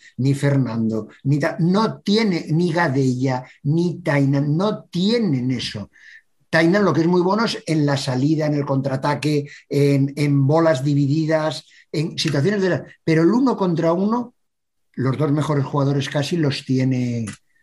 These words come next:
los tiene el Barça. Tú me dirás, el Palma tiene dos también que encaran mucho,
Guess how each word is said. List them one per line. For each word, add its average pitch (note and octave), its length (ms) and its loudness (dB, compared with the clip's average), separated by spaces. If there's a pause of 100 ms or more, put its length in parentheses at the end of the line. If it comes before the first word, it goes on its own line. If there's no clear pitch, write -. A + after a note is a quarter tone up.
(140)
los C3 200 -2
tiene C#3 220 2
el C3 100 0
Barça. - 400 -8 (540)
Tú E3 100 0
me F#3+ 120 4
dirás, E3 260 2
el B2+ 160 -2
Palma E3+ 500 0 (240)
tiene C#3 520 0 (1000)
dos D3+ 400 -2
también E3 360 2
que F#3+ 120 -2
encaran D3 500 0
mucho, F#3+ 320 -2